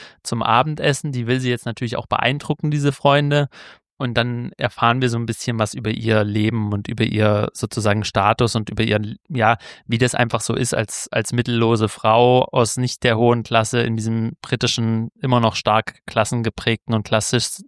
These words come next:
klassistisch denkenden System, ne? Ähm,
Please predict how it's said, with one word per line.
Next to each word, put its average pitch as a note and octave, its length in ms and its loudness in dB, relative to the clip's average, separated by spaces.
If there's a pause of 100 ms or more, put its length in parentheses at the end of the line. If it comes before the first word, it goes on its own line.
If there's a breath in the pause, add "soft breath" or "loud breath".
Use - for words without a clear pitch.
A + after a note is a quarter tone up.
(240)
klassistisch - 480 -2
denkenden A#2 560 0
System, A2 600 -2
ne? A#2+ 180 -6 (560 loud breath)
Ähm, A#2+ 440 -4